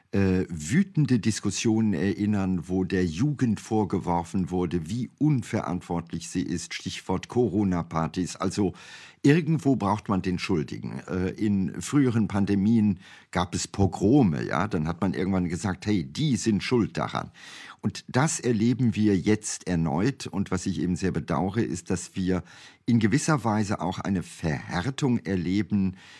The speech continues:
im Kampf von Geimpften zu Ungeimpften. Und, ähm, auch wenn ich selber sehr damit, äh, einhergehe und sage, Impfen ist wichtig,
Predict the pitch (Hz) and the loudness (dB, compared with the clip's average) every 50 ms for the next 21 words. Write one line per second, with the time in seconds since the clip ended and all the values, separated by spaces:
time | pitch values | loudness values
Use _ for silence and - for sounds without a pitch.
0 | - - - 110 101 87 - - - 107 123 131 131 - - - 104 95 87 - | -14 0 2 2 2 2 0 -2 -2 0 0 0 -4 -8 -4 -2 0 0 0 -2
1 | - - - _ _ - - 117 - - - 139 135 160 147 - - - - 120 | -6 -18 -20 _ _ -4 -2 -2 -2 0 2 2 2 2 2 -2 -10 -8 -2 -2
2 | 113 98 - - 117 101 - - 131 127 156 160 143 113 - 87 - - 60 57 | -2 -2 0 -2 -2 -2 -2 0 0 2 2 2 0 0 0 -2 -2 -2 -6 -8
3 | - - - - - 73 53 - 98 - - - - - 104 101 95 95 92 92 | -8 -12 -10 -6 -4 -4 -4 -4 -4 -6 -6 -8 -6 -2 0 0 2 2 0 0
4 | 90 - - - - - - - 120 117 175 156 131 107 - 123 120 117 104 - | -2 -4 -12 -20 -20 -10 -4 -2 0 2 2 2 2 0 2 2 2 2 2 2
5 | 120 113 113 104 - - _ _ _ _ - - - 113 110 127 160 196 175 151 | 2 2 2 2 0 -4 _ _ _ _ -18 -8 -6 -6 -4 0 2 4 4 4
6 | 113 - 113 101 95 92 87 92 - - - - - - - - 87 85 87 85 | 2 2 2 2 2 2 -2 -4 -8 -16 -16 -16 -16 -10 -6 -4 -2 -2 -2 -4
7 | - - - 78 87 78 76 101 107 98 101 98 - 87 78 80 82 82 - 87 | -4 -4 -4 -2 -2 0 0 0 0 0 -2 -2 -2 -2 0 0 -2 -2 -2 -4
8 | 78 80 87 85 - 98 - - - 104 107 - - - - - - - - - | -2 -2 -4 -4 -4 -6 -6 -4 -2 -2 -2 -2 -2 -2 -4 -4 -2 -4 -8 -10
9 | - - 151 - 143 165 - - - - - - - - - | -10 -8 -2 0 0 0 -2 -8 -12 -12 -14 -14 -14 -18 -20